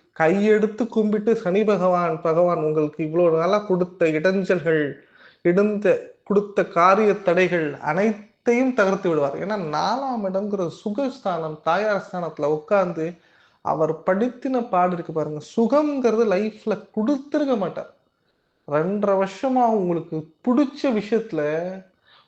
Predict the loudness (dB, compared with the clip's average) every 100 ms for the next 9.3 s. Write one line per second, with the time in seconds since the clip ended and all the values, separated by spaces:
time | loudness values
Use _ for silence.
0 | -2 0 2 2 4 2 0 -4 -2 -2
1 | -2 -2 0 0 2 0 -2 -4 -6 -4
2 | -6 -6 -10 -14 -20 _ _ _ _ _
3 | _ _ _ _ -4 0 0 2 0 2
4 | 2 2 2 2 2 0 0 0 -4 -8
5 | -20 _ 2 4 6 6 4 4 4 4
6 | 4 2 2 -2 0 2 2 0 0 0
7 | 0 0 2 0 0 -2 -2 -4 0 0
8 | 2 -2 -6 -20 _ 0 0 0 -2 -2
9 | -4 -2